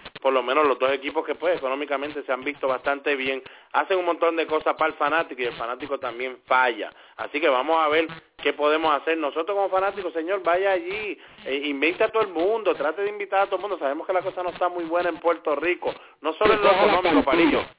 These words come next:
Speaker 2: El equipo coja la cantina para usted, no la venda.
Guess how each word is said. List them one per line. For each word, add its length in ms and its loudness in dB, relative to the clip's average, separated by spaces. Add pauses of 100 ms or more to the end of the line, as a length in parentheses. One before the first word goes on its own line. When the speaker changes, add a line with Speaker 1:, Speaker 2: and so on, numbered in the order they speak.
(420)
Speaker 2:
El 140 4
equipo 320 0 (120)
coja 260 2
la 120 0
cantina 480 0
para 200 2
usted, 260 2
no 160 4
la 160 4
venda. 440 2